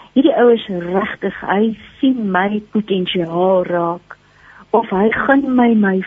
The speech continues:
vryheid, of hy is so en so en so, of hy is so 'n pret om mee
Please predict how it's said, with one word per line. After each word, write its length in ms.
vryheid, 560
of 140
hy 160
is 100
so 160
en 280
so 160
en 160
so, 340
of 220
hy 120
is 140
so 120
'n 180
pret 360
om 220
mee 200